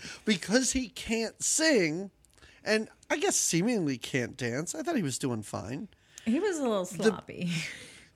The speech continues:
Speaker 1: Well, okay. I guess I, it's like he's doing better than I would.
Speaker 2: Yeah.
Speaker 1: Um, the producer then takes him aside
Speaker 2: Oh, the producer
Speaker 1: because
Speaker 2: and the
Speaker 1: I guess
Speaker 2: choreographer. Yeah.
Speaker 1: Yeah,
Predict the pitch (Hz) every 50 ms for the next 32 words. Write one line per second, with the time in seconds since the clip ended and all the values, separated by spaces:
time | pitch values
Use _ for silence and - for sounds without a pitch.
0 | - - 330 302 302 294 277 240 - - 208 190 - - 180 123 - - - -
1 | - 165 170 156 156 160 151 147 - - 131 127 117 - - - _ _ _ _
2 | - 110 - 139 139 - - 151 139 - - 147 - - 185 185 180 165 165 165
3 | 165 151 156 160 165 160 165 143 139 135 220 220 165 160 190 208 196 - - 202
4 | 190 180 175 175 170 160 147 - - _ _ - - - - - - - - _
5 | - 170 185 190 - - 226 220 190 247 302 294 285 - - 214 196 180 170 160
6 | 156 160 160 156 - _ _ 160 151 170 170 165 160 160 160 156 - - 151 -
7 | - 180 175 - - - 180 160 151 147 - - 220 226 233 208 185 165 151 151
8 | 220 208 175 180 208 185 233 254 - - 240 226 240 269 - - 175 170 - 294
9 | 214 196 170 151 143 147 151 151 139 - - - - - 147 151 - - 170 180
10 | 202 165 254 285 233 165 131 120